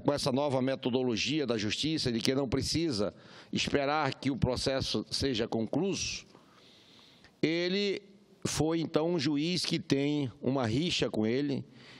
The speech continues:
que eles têm uma diferença, doutor Helder Girão, que tem uma cor partidária no meu estado,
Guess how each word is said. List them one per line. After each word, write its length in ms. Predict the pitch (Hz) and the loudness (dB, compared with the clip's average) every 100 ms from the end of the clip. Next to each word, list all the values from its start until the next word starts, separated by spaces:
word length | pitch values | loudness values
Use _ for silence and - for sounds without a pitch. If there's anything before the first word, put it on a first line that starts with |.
| - | 0
que 100 | 120 | 0
eles 160 | 123 | 2
têm 100 | 147 | 2
uma 140 | 135 120 | 2 2
diferença, 800 | 131 127 110 131 147 - 151 123 113 | 2 2 2 2 0 0 0 -2 -6
doutor 400 | 104 113 101 120 | -2 -2 2 0
Helder 320 | 117 120 107 | 2 0 0
Girão, 420 | 104 151 127 123 120 - - - - - - - - - - | 0 0 0 0 -4 -12 -20 -20 -18 -18 -18 -20 -20 -12 -4
que 100 | 131 | 2
tem 160 | 147 | 2
uma 180 | 147 135 | 4 2
cor 260 | - 147 127 | 2 0 2
partidária 800 | 120 117 117 98 113 127 139 | 2 2 2 2 4 4 2
no 80 | 117 | 2
meu 140 | 110 110 | 2 0
estado, 640 | - 120 117 120 - 135 | 2 2 4 2 -2 -8